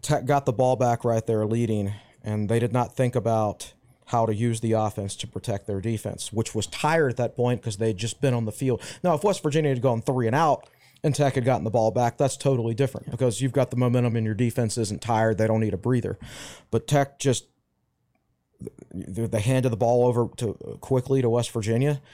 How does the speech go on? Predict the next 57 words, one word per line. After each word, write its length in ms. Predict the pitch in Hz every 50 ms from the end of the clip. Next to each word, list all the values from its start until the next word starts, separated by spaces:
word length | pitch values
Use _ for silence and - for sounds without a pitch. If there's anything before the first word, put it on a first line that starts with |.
| - - - _ _
They 120 | - 117 127
didn't 200 | 160 156 147 135
force 320 | - - 156 143 - -
West 200 | 135 131 123 -
Virginia 360 | - 117 104 143 151 147 131
to 60 | 110
use 260 | 117 110 120 117 113 104
their 200 | 110 117 151 147
last 340 | 117 90 - 101 - -
timeout, 440 | - 110 98 92 87 85 92 117 - - _ _ _ _ _ _ _ _ _ _ _ _ _ _
which 240 | - 127 135 - -
they 80 | 123
could 180 | 110 - - 180
have 140 | 156 123 113
done 240 | 156 160 165 151 131
if, 120 | - -
if 140 | - 120 - -
the 100 | 127 120
Hokies 300 | 131 139 135 - 120 127
hadn't 280 | 131 139 135 - 117
used 240 | 120 127 127 117 -
their 240 | - 135 156 139 113
own 120 | 98 101
timeout. 440 | - 117 110 113 120 143 139 131 -
Or 120 | - 156 143
heck, 200 | 156 202 - -
maybe 220 | 143 147 143 143
West 220 | 135 147 147 139 -
Virginia 340 | 156 143 135 156 156 147
would 120 | 139 131 135
have 60 | 127
been 120 | 139 131
content 340 | 123 - 135 117 131 135 131
to 60 | -
let 160 | 123 123 139 135
it 120 | 131 -
go 200 | - 175 175 156
into 100 | 127 107
the 80 | 92 98
half 320 | 104 104 78 - 98 -
if, 220 | 98 95 - - - - - - - - - - - - _ _ _ -
if, 160 | 151 127 113
if, 200 | - 131 - - - - - -
if 180 | 123 117 -
they 120 | - 127 113
had 80 | 110
had 200 | 110 123 127 113 95
to 40 | 113
burn 280 | 95 120 117 113 110
their 140 | 110 110 110
last 320 | 104 110 107 104 101 -
timeout 400 | - 123 110 110 107 98 95 98
on 140 | 95 90 95
defense. 460 | 95 104 104 - - 113 - 95 -
I 80 | 117 117
don't 140 | 120 123 131
know. 180 | 131 - 110